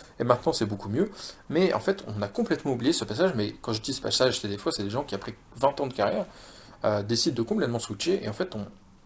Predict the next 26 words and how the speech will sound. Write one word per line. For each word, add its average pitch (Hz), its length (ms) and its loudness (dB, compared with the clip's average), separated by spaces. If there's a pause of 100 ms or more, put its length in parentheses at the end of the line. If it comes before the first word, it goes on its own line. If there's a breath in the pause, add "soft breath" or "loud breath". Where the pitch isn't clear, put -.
(400)
on, 104 40 -12 (1160 soft breath)
on 117 40 -4
ne 113 60 0
mentionne 117 340 0
quasiment 175 400 8
même 156 200 4
pas - 260 0 (260)
que, 175 340 8
euh, 107 600 4 (100)
bah, 101 80 -4
que - 60 -10
ces - 60 -10
personnes 180 260 4
ont 139 60 2
eu 160 100 4
une 110 80 0
longue 165 260 4
vie, 170 220 -4 (360 loud breath)
et - 40 -4
en 110 40 -8
fait, - 140 -2
la 107 80 2
plupart 165 440 4
de 117 60 2
leur 113 140 4
vie, 127 280 0